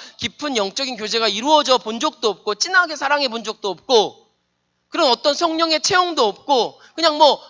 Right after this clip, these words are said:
왔다 갔다만 하는 썬데이 크리스찬이다 보니까 그런 종류의 크리스찬으로 살다 끝난 거예요. 여러분, 틈이 없어요. 남은 게 아무것도 없을 수 있잖아요. 어떤 크리스찬들을 보면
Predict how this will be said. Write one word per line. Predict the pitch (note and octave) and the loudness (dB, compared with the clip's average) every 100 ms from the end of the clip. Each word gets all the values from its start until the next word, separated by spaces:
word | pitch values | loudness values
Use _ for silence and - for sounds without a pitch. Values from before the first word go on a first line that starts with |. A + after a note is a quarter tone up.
| - | -4
왔다 | A3+ _ F4+ D#4 | -4 _ 2 4
갔다만 | D#4 D#4+ C#4+ C4 | 4 4 4 4
하는 | A#3+ A#3+ | 0 -4
썬데이 | - F4 F#4 F4 | -6 -6 -4 -8
크리스찬이다 | D#4 D4+ - C#4 B3+ A3+ | -6 -6 -4 -2 -2 -4
보니까 | F#3+ F#3 A3+ B3 F3 - A#3+ - | -4 -6 2 4 4 -2 -20 -4
그런 | E4 F#4+ E4+ | 2 2 2
종류의 | D#4+ D#4+ D4+ C#4+ C4+ | -4 -6 -2 -2 -2
크리스찬으로 | D#4 D4 D4 B3+ | -8 -8 -4 -2
살다 | B3 A#3+ | -2 -2
끝난 | A#3 E4+ F#4 F#4 | -4 2 2 4
거예요. | D4 A#3 F3+ D3 C3+ _ _ _ _ - | 0 -2 -2 -8 -14 _ _ _ _ -2
여러분, | B3+ D#4 D4 | 0 2 -2
틈이 | - G#4+ F4+ | -4 2 2
없어요. | G3+ - A#3+ G#3 | 2 -2 -6 -2
남은 | E3+ C4 E4+ E4 | -2 0 -2 -4
게 | D#4 C#4 G3+ - - | 0 0 0 -8 0
아무것도 | D4+ G4 E4 - A#3 | 2 4 0 0 -2
없을 | G#3+ D4 | -4 -8
수 | A#3+ | -10
있잖아요. | F#3+ A#3 B3 A#3 F#3+ | -8 -6 -6 -6 -8
어떤 | D#3+ G#3 - E4+ D#4 | -10 -8 -2 -2 -2
크리스찬들을 | - D#4+ - D#4+ C#4+ C4 | -8 -8 -4 -4 -4 -4
보면 | G3+ G3 A3+ C4+ G3+ C3 | -4 -2 2 4 2 -4